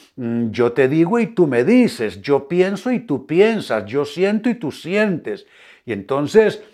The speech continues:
de esa manera equilibrada vamos buscando un punto, eh, un punto o un momento o una situación donde todos quedemos aceptablemente conformes. Entonces miren todo lo que estoy ya comenzando a sumar. He, he dicho,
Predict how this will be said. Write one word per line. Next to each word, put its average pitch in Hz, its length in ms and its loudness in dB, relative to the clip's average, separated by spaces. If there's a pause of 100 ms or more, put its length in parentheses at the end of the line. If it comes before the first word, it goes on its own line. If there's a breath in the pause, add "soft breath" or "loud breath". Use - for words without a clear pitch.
(180 loud breath)
de 117 280 -2
esa 165 200 -2
manera 180 800 0
equilibrada 160 760 0
vamos 156 360 0
buscando 156 560 -2
un 185 220 0
punto, 196 640 -2 (280 loud breath)
eh, 147 760 -4
un 175 300 0
punto 190 420 2
o 175 640 2
un 185 580 -2
momento 190 640 4
o 190 240 6
una 180 240 2
situación 185 560 0
donde 160 280 0
todos 170 460 2
quedemos 156 520 0 (280 loud breath)
aceptablemente 127 1040 0
conformes. - 840 -8 (680 soft breath)
Entonces 151 440 0
miren 202 360 0
todo 190 220 2
lo 190 160 0
que 175 80 -6
estoy 175 300 -4
ya 175 160 0
comenzando 156 560 -4
a 151 60 0
sumar. 160 440 0
He, 131 240 2
he 139 40 0
dicho, 165 400 2